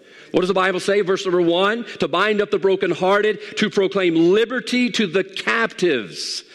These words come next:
Oh, when I was nine years old, I went from just living to having a life, and that life came through the liberty that the Lord Jesus Christ secured for me on the cross of Calvary.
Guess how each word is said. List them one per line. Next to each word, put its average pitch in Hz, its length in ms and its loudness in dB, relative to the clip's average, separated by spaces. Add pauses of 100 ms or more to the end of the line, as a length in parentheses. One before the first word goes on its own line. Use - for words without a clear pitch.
(240)
Oh, 240 220 4
when 220 100 0
I 196 80 2
was 185 140 -2
nine 214 240 2
years 196 200 2
old, 220 200 2
I 202 140 2
went 208 260 0
from 196 180 0
just 180 300 -2
living 202 560 2 (220)
to 202 160 2
having 208 420 -2
a 190 160 2
life, 208 720 0
and 190 140 0
that 190 180 0
life 226 420 0
came 202 380 0
through - 280 -4
the 190 80 2
liberty 196 680 0 (160)
that 196 120 0
the 190 80 0
Lord 208 300 2
Jesus 233 400 0
Christ 175 480 0 (140)
secured 254 480 0
for 240 120 0
me 214 180 2
on 185 120 2
the 180 80 0
cross 160 320 -2
of 135 140 -6
Calvary. 101 640 -6